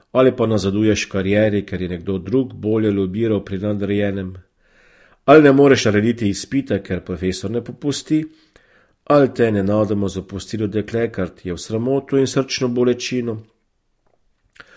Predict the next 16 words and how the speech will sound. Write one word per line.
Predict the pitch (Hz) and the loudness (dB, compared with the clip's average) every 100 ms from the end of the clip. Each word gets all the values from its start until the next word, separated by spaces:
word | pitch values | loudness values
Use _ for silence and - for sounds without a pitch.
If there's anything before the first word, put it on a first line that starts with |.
| - | -8
ali | - 131 | 4 6
ti | 131 | 6
bolezen | 127 123 147 131 113 | 6 8 6 6 2
bolj | 107 139 | 2 0
kot | - 104 | 0 -4
bolečino | 90 101 101 101 131 120 | -2 0 0 -2 -2 -2
povzroča | 92 92 90 98 92 90 | -4 -4 -2 -2 -2 -6
sramoto, | - 92 90 95 113 110 95 | -6 -6 -4 -2 -2 -4 -6
onemoglost | 92 92 104 95 90 - | -4 -2 -2 -2 -6 -8
in | 95 98 | -8 -6
odvisnosti. | 98 127 123 - 65 - - - _ _ _ _ _ _ _ _ _ _ _ _ _ _ _ _ _ _ _ _ _ - | -6 -8 -8 -10 -14 -16 -20 -20 _ _ _ _ _ _ _ _ _ _ _ _ _ _ _ _ _ _ _ _ _ 4
Takšna | 196 190 160 | 4 6 4
zavrženost | 113 113 139 123 123 117 | 4 2 2 0 -2 -4
postane | - - 113 113 | -8 -4 0 0
lahko | 92 87 104 | -2 -4 -6
pohujšanje, | - 95 120 131 - 113 104 98 | -6 -6 -2 0 0 0 0 -2